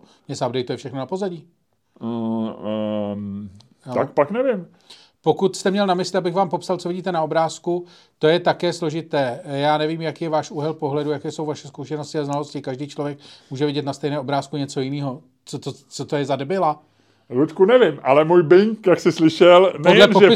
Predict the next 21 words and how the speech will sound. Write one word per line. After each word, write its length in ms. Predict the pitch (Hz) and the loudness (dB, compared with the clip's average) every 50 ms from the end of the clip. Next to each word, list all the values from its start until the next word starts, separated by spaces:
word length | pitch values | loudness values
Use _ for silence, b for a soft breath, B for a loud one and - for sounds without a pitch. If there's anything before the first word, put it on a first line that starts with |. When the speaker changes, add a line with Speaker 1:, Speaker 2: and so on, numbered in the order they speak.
| - | 8
Speaker 2:
poznal, 120 | 180 175 214 | 8 8 8
Speaker 1:
obrázku, 420 | 196 190 185 - 180 170 170 226 | 8 10 10 10 10 10 6 2
který 200 | - - 202 190 | 2 4 6 8
Speaker 2:
hele, 120 | 143 214 | 10 10
Speaker 1:
jsem 80 | 226 196 | 10 10
Speaker 2:
nejen, 200 | 180 208 247 233 | 8 6 6 8
že 100 | 214 233 | 6 6
poznal 440 | - - 190 160 160 185 180 165 143 | 6 8 4 4 6 4 4 4 4
tebe, 360 | - - 139 135 120 139 120 | 6 6 6 6 6 4 2
nejen, 220 | 120 143 196 220 | 2 0 0 4
že 100 | 202 208 | 4 4
poznal, 300 | 180 - 175 156 175 170 | 4 4 4 4 4 4
že 60 | 147 147 | 4 4
budeme 160 | 160 151 143 | 4 2 2
točit 280 | 160 139 - 135 - | 2 0 0 -2 0
podcast, 440 | - 139 131 - - - 123 107 - - | 2 2 2 2 2 2 2 2 2 0
a 40 | |
to 100 | - 156 | 2 4
tam 120 | 156 170 165 | 4 6 8
nebyl 160 | 175 175 190 | 8 8 8
mikrofon, 500 | 202 233 - 233 190 - - 120 101 95 | 8 6 4 4 2 4 2 -2 -2 -4